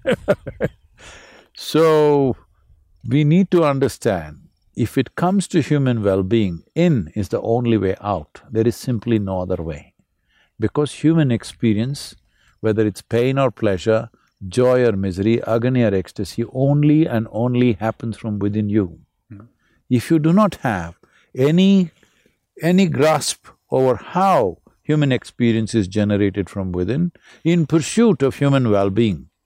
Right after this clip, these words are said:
Speaker 1: in pursuit of human happiness, you destroying everything around you.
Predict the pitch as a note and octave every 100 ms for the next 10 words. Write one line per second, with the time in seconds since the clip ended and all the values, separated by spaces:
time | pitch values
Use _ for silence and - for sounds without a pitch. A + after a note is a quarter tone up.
0 | _ _ C#3+ C#3 - D#3 - A3+ F#3 C#3+
1 | - C3+ B2 F#2+ F#2+ B2 A2+ F#2 - -
2 | _ _ _ _ A2 D#3+ F3+ C3+ - -
3 | C#3+ C#3+ C3+ C#3+ C3+ C#3 C3+ C3 C3 C3+
4 | B2+